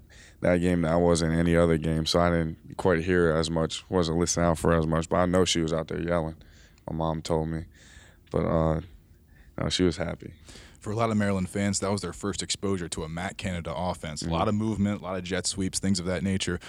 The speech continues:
Speaker 2: What is it like playing in an offense where fourteen, fifteen different guys are touching the ball, whether they're catching, rushing it? I mean, what was your, what's your kind of thoughts on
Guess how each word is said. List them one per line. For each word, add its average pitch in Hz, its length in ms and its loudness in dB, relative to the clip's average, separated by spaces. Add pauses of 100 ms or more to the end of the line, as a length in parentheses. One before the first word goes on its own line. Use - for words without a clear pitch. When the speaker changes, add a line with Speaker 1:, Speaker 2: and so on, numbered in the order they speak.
(200)
Speaker 2:
What 139 100 6
is 208 80 8
it 139 100 2
like 120 200 2
playing 117 240 4
in 98 100 2
an 90 120 -2
offense 95 440 -2
where 82 100 -8
fourteen, 123 460 -2
fifteen 113 400 -2
different 101 300 -2
guys 104 280 2
are 80 80 -8
touching - 320 -4
the 92 60 -2
ball, 104 260 4
whether 87 200 -4
they're - 120 -10
catching, 123 460 2
rushing 107 320 0
it? 107 100 2
I 92 40 -2
mean, 98 180 0
what 131 160 -4
was 107 160 -4
your, 110 180 0
what's 143 220 -4
your 117 100 4
kind 104 180 -2
of 82 60 -4
thoughts 104 380 0
on 90 180 -2